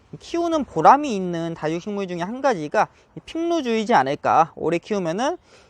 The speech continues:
이렇게 멋있는 모습으로도 자라주고 또 색감도 굉장히 이쁜 다육식물 중에 한 가지이기 때문에 요런 식으로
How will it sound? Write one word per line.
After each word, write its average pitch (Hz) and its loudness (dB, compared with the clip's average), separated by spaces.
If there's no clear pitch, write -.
이렇게 170 0
멋있는 208 4
모습으로도 196 2
자라주고 214 4
또 180 -6
색감도 240 0
굉장히 233 -2
이쁜 254 -8
다육식물 208 -2
중에 185 -4
한 254 -6
가지이기 269 2
때문에 175 -2
요런 160 2
식으로 190 -4